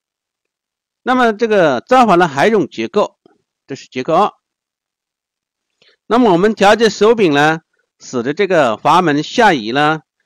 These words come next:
可以将这个通孔呢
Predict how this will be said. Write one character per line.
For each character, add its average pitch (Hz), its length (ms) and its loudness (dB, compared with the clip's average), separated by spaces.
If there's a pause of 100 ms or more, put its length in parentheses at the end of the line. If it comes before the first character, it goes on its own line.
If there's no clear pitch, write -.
(200)
可 165 160 -2
以 139 100 -2
将 135 300 -4
这 151 80 -8
个 120 340 -6 (1500)
通 233 220 -2
孔 180 220 -2
呢 101 260 -10